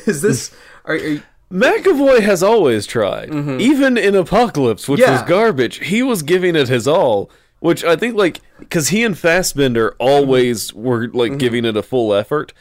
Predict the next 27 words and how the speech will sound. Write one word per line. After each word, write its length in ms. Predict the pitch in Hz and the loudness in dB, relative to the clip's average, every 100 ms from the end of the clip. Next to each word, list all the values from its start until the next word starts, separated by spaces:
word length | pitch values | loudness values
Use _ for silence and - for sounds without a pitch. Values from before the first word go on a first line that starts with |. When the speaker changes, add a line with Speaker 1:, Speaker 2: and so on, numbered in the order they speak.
| _ - | _ -14
Speaker 1:
Mm-hmm. 160 | 139 | -4
Speaker 2:
which 140 | 135 127 | 0 2
I 80 | 143 | 2
think 240 | 147 196 | 0 -2
made 240 | 151 156 | 0 0
it 120 | 143 - | 0 -2
so 300 | - 156 151 | 0 0 2
much 240 | 156 - | 0 0
more 240 | 147 135 | -2 0
obvious 540 | 117 120 123 139 143 - | 2 2 0 0 0 -2
when 260 | 131 127 123 | -4 -2 -2
even 320 | 139 143 135 143 | -2 -2 0 0
in 140 | 139 | 0
Days 280 | 123 127 123 | 2 2 0
of 80 | 127 | -2
Future 280 | 135 127 127 | -4 -2 -4
Past, 440 | 107 113 123 123 | 0 0 0 -2
Jennifer 340 | - 139 117 135 | -4 -4 -2 -2
Lawrence 360 | 120 113 117 107 | -2 -2 -2 -4
had 140 | 98 | -4
given 260 | 113 104 98 | -4 -4 -2
up. 240 | 113 139 - | -2 -4 -6
Speaker 1:
Yeah. 360 | 135 131 120 - - - - - | -2 -2 -2 -8 -18 -20 -12 -2
Speaker 2:
'Cause 140 | 175 | -2
she's 220 | 202 202 | 0 0
just 180 | 170 175 | 0 0
like, 240 | 165 151 | 2 0